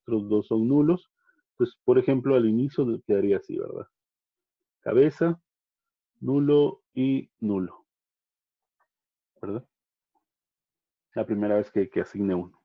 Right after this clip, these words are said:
De ahí en adelante, cada vez que in-, inserte algún otro, pues entonces lo voy agregando poco a poco. ¿Sí? Ahora cream-, vamos a crear la matriz dispersa,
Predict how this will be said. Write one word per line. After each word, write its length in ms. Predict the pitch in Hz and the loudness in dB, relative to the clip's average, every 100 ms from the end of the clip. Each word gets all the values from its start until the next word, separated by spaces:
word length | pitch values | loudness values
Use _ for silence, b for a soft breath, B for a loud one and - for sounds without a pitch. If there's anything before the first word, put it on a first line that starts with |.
| _ | _
De 140 | 120 120 | 2 4
ahí 160 | 131 | 6
en 120 | 131 | 4
adelante, 520 | 120 113 131 139 143 175 | 4 4 4 2 0 0
cada 180 | 113 | 2
vez 160 | 107 - | 2 0
que 120 | 107 | -4
in-, 240 | 95 101 - | -2 -4 -4
inserte 480 | 101 - 110 - 113 | -8 -4 -4 0 2
algún 260 | 110 113 | 4 4
otro, 320 | 139 139 180 - b b b b b _ - | 2 2 -2 -2 b b b b b _ -12
pues 160 | 151 | -4
entonces 580 | 143 139 127 120 131 - | -4 0 -2 0 -2 0
lo 140 | 120 | 2
voy 140 | 101 107 | 6 6
agregando 500 | 104 87 87 92 - | 6 2 -2 -6 -6
poco 240 | - - | -8 -10
a 80 | - | -12
poco. 320 | - _ _ _ _ _ _ _ _ _ _ _ _ _ _ _ - | -16 _ _ _ _ _ _ _ _ _ _ _ _ _ _ _ -16
¿Sí? 140 | 135 - _ _ _ b b b b b b b b b b b b - | -16 -16 _ _ _ b b b b b b b b b b b b 0
Ahora 380 | 170 170 165 147 | 4 6 6 6
cream-, 400 | 139 131 131 127 - | 6 4 4 -4 -4
vamos 320 | 127 127 131 | 2 2 2
a 80 | 143 | 2
crear 260 | 117 123 | 4 4
la 100 | 127 | 4
matriz 340 | 120 117 113 113 | 2 0 -2 -2
dispersa, 640 | 117 - 165 160 190 | -4 4 4 4 0